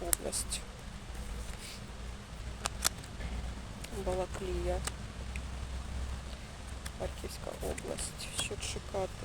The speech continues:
до чого готуватись? Травень, цей місяць. Удари будуть. Зміна ситуації. Харківська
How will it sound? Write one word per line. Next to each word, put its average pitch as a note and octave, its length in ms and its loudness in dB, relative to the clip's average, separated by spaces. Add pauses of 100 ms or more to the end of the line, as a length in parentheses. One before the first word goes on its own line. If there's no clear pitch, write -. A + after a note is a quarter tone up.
до F#3+ 60 0
чого A3+ 400 6
готуватись? F#3 560 4 (160)
Травень, F3+ 420 8 (140)
цей G3 140 8
місяць. - 640 4 (760)
Удари G#3+ 400 12
будуть. F#3+ 500 10 (1400)
Зміна F#3 320 12 (180)
ситуації. - 880 6 (4000)
Харківська - 480 4